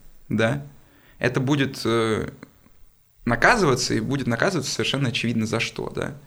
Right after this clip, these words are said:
Типа, убить всех евреев. Ну нет, ты не, не должен таким образом использовать свою свободу слова. Кроме того, вы не можете разглашать военные тайны, коммерческие тайны. То есть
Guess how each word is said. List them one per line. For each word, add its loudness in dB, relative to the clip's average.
Типа, -4
убить 2
всех 0
евреев. 0
Ну 2
нет, 2
ты 0
не, -2
не 6
должен 8
таким 4
образом 2
использовать 0
свою -2
свободу -2
слова. -10
Кроме 4
того, 4
вы 2
не 4
можете 2
разглашать 0
военные 2
тайны, -6
коммерческие 2
тайны. -8
То 2
есть -2